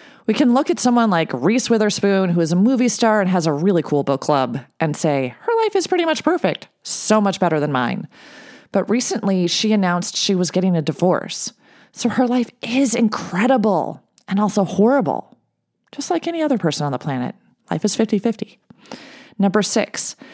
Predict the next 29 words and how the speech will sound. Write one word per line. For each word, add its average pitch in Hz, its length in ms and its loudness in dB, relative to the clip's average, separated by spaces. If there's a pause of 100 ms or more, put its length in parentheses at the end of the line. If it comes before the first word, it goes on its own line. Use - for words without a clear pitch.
(200)
there 208 140 4
is 208 280 2
no 233 340 4
one 226 380 2
more 202 240 4
worthy 202 480 2
or 180 100 2
better 185 320 2
than 180 160 2
anyone 175 500 0
else. 160 500 -4 (400)
We 240 120 4
are 240 80 2
all 269 300 0
equally 285 380 2
worthy. 147 500 -2
Worth 277 300 0
is 254 140 2
not 247 380 2
based 294 240 2
on 156 80 2
accomplishments 165 760 0
or 175 160 0
success. - 840 -2 (500)
Worth 240 240 2
is 180 160 0
intrinsic 214 840 0
and 165 180 -4
constant. - 800 -6